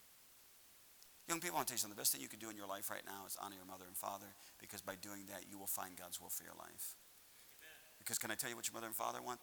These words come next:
They want you to do God's will for your life. Amen. You make sure you do it. Now,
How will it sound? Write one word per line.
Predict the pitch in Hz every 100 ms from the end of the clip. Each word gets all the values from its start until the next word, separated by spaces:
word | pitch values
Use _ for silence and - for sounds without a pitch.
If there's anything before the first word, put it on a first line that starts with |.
| -
They | -
want | 107 107 107
you |
to | 95
do | 98 107 90 -
God's | 101 98 101 92
will | 92 92
for | -
your | 85 80
life. | 80 80 -
Amen. | - - - - - - - - - - -
You | 98
make | 92
sure | - 92
you |
do |
it. | 85
Now, | 143